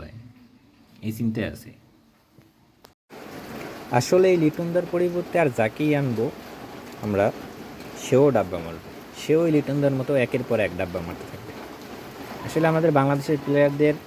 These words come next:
এইরকমই অভ্যাস, এইটাই অভ্যাস, তারা এরকম খেলতে অভ্যস্ত। এক ম্যাচ ভালো খেলবে, পাঁচ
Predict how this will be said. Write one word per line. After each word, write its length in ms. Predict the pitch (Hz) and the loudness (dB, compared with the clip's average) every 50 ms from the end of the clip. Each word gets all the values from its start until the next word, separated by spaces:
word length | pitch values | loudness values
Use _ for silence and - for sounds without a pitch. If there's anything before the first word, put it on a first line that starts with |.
| - - - - - - - - - - - - 113 127 | -16 -16 -16 -18 -18 -18 -18 -18 -18 -16 -8 -2 2 4
এইরকমই 460 | 135 135 147 143 - - 160 160 156 143 139 | 6 6 6 4 4 2 2 4 4 4 4
অভ্যাস, 300 | 131 131 131 139 139 135 - - - 127 | 4 4 2 2 2 0 -2 -6 -6 -4
এইটাই 240 | 123 - 151 151 139 135 | 0 2 4 4 4 4
অভ্যাস, 300 | 131 135 131 143 147 147 - - - - - - - - - - | 2 2 2 2 2 2 -2 -12 -14 -16 -16 -18 -18 -18 -10 -6
তারা 140 | - 120 117 120 | -4 -2 0 0
এরকম 260 | 127 139 135 - 156 147 - | 0 0 0 -2 -2 -2 0
খেলতে 220 | - 135 123 127 131 104 | -2 0 2 2 2 2
অভ্যস্ত। 360 | 95 95 92 92 - - - - - - - - - - - - - - - - - - 127 | 0 -2 -6 -8 -8 -10 -12 -14 -14 -16 -16 -16 -16 -16 -16 -16 -16 -16 -16 -8 -4 -2 -2
এক 60 | 127 - 139 | 0 2 4
ম্যাচ 140 | 143 143 139 135 131 | 4 4 4 4 4
ভালো 140 | 131 143 143 - | 4 4 4 2
খেলবে, 280 | - 151 147 139 151 175 208 - - - - - - - - - | 2 2 2 2 2 0 0 -4 -10 -16 -18 -18 -18 -18 -6 -2
পাঁচ 140 | - 139 139 | 0 0 0